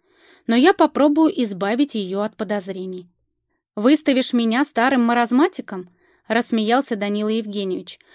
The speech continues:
«Мол, совсем выжил из ума, раз девиц начал путать». «Главное, чтобы ты внутрях ничего не перепутал»,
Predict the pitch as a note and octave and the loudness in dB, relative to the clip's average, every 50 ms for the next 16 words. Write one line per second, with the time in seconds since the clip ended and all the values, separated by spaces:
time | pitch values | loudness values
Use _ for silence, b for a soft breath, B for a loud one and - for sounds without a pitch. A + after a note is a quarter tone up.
0 | b b b b A3+ A#3+ B3 B3 B3 - - B3+ B3+ - - - - D#4+ D#4 B3 | b b b b 2 2 4 2 0 0 -2 -2 -2 -4 -6 -2 2 2 2 2
1 | G#3+ F3+ F#3+ A3 A#3+ A3+ F#3 - G3+ F#3+ - - G#3 F#3+ F3 G3 F#3+ F#3+ G#3 B3+ | 2 -2 -2 -2 -2 -2 -2 -4 -6 -8 -6 -6 -8 -6 -4 -4 -2 -2 2 2
2 | E4 F#4+ F4+ B B B B - C4 D#4 D#4+ B3 G#3 G3+ B3 A#3 A3 G#3+ - - | 2 0 0 B B B B 0 2 2 2 0 -2 -2 -2 0 0 -2 -4 -4
3 | - A3 G3+ G3+ - - G#3+ G3 E3+ _ - G3 F#3 F3+ F3+ E3+ - - - _ | -6 -6 -6 -6 -6 -8 -10 -10 -10 _ -12 -12 -10 -10 -10 -12 -12 -16 -20 _
4 | _ _ _ _ _ _ _ _ _ _ _ _ _ _ _ _ _ _ _ _ | _ _ _ _ _ _ _ _ _ _ _ _ _ _ _ _ _ _ _ _
5 | - G#3+ A3 G#3+ A3+ C#4 E4 D#4 D#4 D4+ D#4 D#4 D4+ D4+ C#4 - - - - - | -6 -2 0 2 2 2 4 6 8 8 8 8 6 4 2 -2 -8 -8 -4 -2
6 | A#3+ G#3 G3+ A3 - - _ - C#4+ E4 D4+ A3 - - _ _ _ _ _ _ | -2 0 -2 -2 -4 -4 _ 2 4 4 4 2 -2 -8 _ _ _ _ _ _
7 | _ _ _ _ _ _ _ - G#3 A#3 C4 D4 D4 - F#4 E4 A3+ - - F#3+ | _ _ _ _ _ _ _ -2 2 4 4 4 4 4 4 2 2 0 -4 -6
8 | F#3 F3+ - - F#3+ F#3+ F#3+ F#3+ F#3+ F#3 - A3 C4 C4+ - G3+ F3+ F3+ - - | -8 -6 -8 -8 -8 -6 -6 -6 -6 -6 -6 -6 -6 -6 -8 -12 -14 -14 -16 -18
9 | F3 | -20